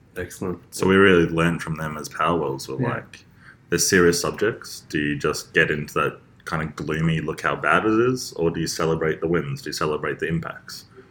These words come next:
Speaker 2: So we've consciously, uh, switched our sort of messaging around to, like, look at all the great things rather than look how bad it is before
Speaker 3: Mm.
Speaker 2: we get stuff in.
Speaker 3: Yeah. So it's about the outcomes that we're achieving. It's not really about, like, yeah, so it's about extending the productive hours of the day. It's about,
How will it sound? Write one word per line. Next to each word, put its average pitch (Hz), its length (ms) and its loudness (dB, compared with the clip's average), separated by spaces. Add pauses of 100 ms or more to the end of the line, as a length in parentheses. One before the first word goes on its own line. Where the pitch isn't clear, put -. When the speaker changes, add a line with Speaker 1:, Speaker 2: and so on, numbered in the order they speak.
Speaker 2:
So 85 320 6
we've 90 500 4
consciously, 78 760 -2 (460)
uh, 73 260 -6
switched - 480 -6
our 71 120 -2
sort 73 220 -6
of 71 60 -4
messaging 73 460 -4
around 69 380 -2
to, 76 80 -8
like, 69 220 -4
look 85 100 -6
at 90 80 0
all 85 60 2
the 85 80 2
great 80 320 -2
things 73 480 -2 (420)
rather 78 240 0
than 73 200 -2
look 73 140 -6
how 69 120 0
bad 71 260 -2
it 67 120 -4
is 65 160 -8
before 123 240 4
Speaker 3:
Mm. 65 40 -2
Speaker 2:
we 65 60 -6
get - 140 -10
stuff - 260 -12
in. 67 140 -8 (180)
Speaker 3:
Yeah. 120 140 -2 (460)
So 135 120 2
it's 127 100 4
about 135 240 6
the 117 100 4
outcomes 110 380 -2
that 107 120 -2
we're 110 140 0
achieving. 110 360 -4
It's 110 160 -8
not 117 100 -2
really 113 320 -2
about, 113 280 -4
like, 113 360 -14
yeah, 113 160 -4
so 127 140 -6
it's - 80 -8
about 113 340 -2 (220)
extending 131 380 4
the 123 60 2
productive 123 340 -4
hours 113 260 -6
of 120 60 -6
the 117 60 -4
day. 113 200 -6
It's 110 140 -8
about, 117 340 -4